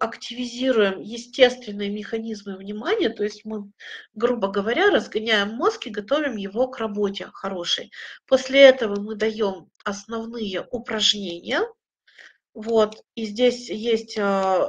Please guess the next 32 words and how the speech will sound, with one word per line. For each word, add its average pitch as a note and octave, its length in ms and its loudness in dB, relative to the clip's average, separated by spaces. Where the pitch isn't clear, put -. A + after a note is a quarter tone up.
образцы A3 540 -2
этих G3+ 240 -8
упражнений. G3 800 -8
И B3 240 -2
потом E4 600 0
мы C4+ 340 -2
в - 120 -12
конце A3 380 -4
занятия A3+ 800 -2
даём A3+ 380 -4
ребёнку A3+ 500 -4
какую-то A3 560 -10
вкусняшку, B3 680 -6
то B3+ 160 -6
есть G3+ 240 -6
или G3+ 300 -2
порисовать A#3 920 0
то, C#4 100 -6
что C4 220 -4
они A#3 180 -4
очень A3 300 -6
любят, G#3+ 420 -6
или A#3+ 220 -4
очень A#3+ 360 -2
приятное G#3+ 580 0
упражнение G3 520 -8
на F#3 100 -10
медитацию, B3+ 640 -2
здесь A3+ 240 -12
тоже A3+ 340 -4
у F#3+ 180 -10
нас F3 320 -14